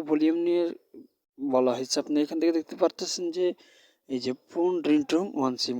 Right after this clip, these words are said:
অর্থাৎ আপনার সিমে মোবাইল যদি দুটি সিম থাকে তাহলে অবশ্যই আপনি দুটো সিমে দিতে পারবেন। ফোন রিংটোন ওয়ান সিমে আপনি ক্লিক করবেন। ওয়ান সিমে ক্লিক করার পর এখানে দেখেন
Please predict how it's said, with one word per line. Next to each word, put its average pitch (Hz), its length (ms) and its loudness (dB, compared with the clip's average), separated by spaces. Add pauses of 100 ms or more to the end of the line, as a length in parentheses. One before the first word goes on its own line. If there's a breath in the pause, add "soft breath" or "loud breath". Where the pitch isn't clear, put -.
অর্থাৎ 170 300 -10
আপনার 185 180 -8
সিমে 170 340 2 (120)
মোবাইল 139 320 6
যদি 127 200 6
দুটি 131 240 4
সিম 180 180 0
থাকে 170 220 -2
তাহলে 131 260 6
অবশ্যই 120 300 -4
আপনি - 180 -4 (180)
দুটো 139 300 -4
সিমে 156 160 2 (120)
দিতে 151 200 -8
পারবেন। 151 240 2 (840 loud breath)
ফোন 170 260 6 (220)
রিংটোন 156 360 2
ওয়ান 139 200 6
সিমে 165 220 2
আপনি 160 120 -2 (100)
ক্লিক 127 220 0
করবেন। 127 240 0 (140)
ওয়ান 147 240 2
সিমে 185 240 -2
ক্লিক 160 220 2
করার 165 200 4
পর 175 80 0 (160)
এখানে 135 320 -2
দেখেন 131 180 -2